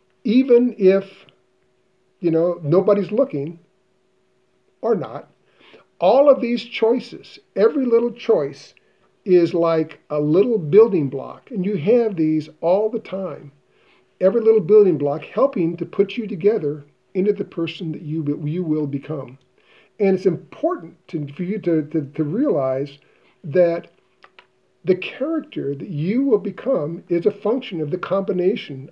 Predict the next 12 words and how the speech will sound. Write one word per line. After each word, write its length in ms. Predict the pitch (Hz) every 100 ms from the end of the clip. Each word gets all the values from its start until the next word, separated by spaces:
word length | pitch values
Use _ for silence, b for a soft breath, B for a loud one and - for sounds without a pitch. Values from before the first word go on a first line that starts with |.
| -
of 160 | 175
all 680 | - 185 208 185 160 170 - -
of 160 | 160
these 180 | 147 165
choices 640 | - 185 262 - - 143 - _ _ _ _ _ -
and, 380 | 160 151 151
and 160 | 160 156
so 120 | 170
forth 260 | 160 165 160
that 120 | 170
you 120 | 165
make. 320 | 202 190 -